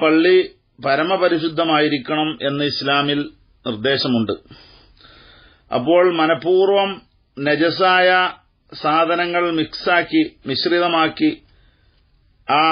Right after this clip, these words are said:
പള്ളി നിർമ്മാണത്തിന്റെ ഉൽപ്പന്നങ്ങൾ ക്രമീകരിക്കുന്നത് ശരിയല്ല എന്ന കാഴ്ചപ്പാട് നാം എല്ലാവരും അംഗീകരിക്കേണ്ടിയിരിക്കുന്നു. സ്വീകരിക്കുകയും ശരിവെക്കുകയും അത് നടപ്പിലാക്കുകയും ചെയ്യേണ്ടതുണ്ട്. എന്നാൽ പല ഭാഗങ്ങളിലും നജസ്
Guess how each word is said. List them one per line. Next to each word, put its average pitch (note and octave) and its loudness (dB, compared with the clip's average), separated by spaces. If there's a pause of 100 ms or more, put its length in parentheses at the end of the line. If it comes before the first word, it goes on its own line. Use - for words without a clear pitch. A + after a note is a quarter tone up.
(100)
പള്ളി D#3 2
നിർമ്മാണത്തിന്റെ E3+ 0
ഉൽപ്പന്നങ്ങൾ E3+ 0 (120)
ക്രമീകരിക്കുന്നത് E3 0 (800)
ശരിയല്ല E3+ 2 (400)
എന്ന D3 -4 (760)
കാഴ്ചപ്പാട് C#3+ 0
നാം C#3+ 2
എല്ലാവരും C#3+ 2 (100)
അംഗീകരിക്കേണ്ടിയിരിക്കുന്നു. B2+ -2 (260)
സ്വീകരിക്കുകയും C#3+ -2
ശരിവെക്കുകയും D3+ 2
അത് C#3 -2
നടപ്പിലാക്കുകയും C#3+ -2
ചെയ്യേണ്ടതുണ്ട്. A#2 0 (1500)
എന്നാൽ D#3+ 2 (120)
പല E3 4 (140)
ഭാഗങ്ങളിലും F3+ 0
നജസ് E3 0